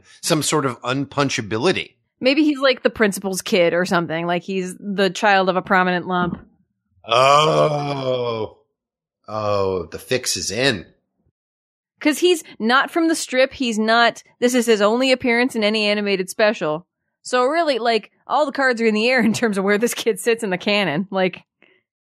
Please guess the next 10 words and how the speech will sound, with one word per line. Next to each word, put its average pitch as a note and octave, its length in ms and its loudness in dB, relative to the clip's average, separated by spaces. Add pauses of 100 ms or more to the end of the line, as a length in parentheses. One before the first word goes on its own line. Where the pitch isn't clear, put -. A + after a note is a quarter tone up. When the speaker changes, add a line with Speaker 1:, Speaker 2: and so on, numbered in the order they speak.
(240)
Speaker 2:
he's A3 220 -4
just A#3+ 220 -2
kind B3 200 0
of A#3 60 -2
this A3 120 -2
wild A3+ 320 2
card. D3 360 -2 (800)
Speaker 1:
Is A3 240 -2
it B3+ 180 -2
possible A2+ 800 0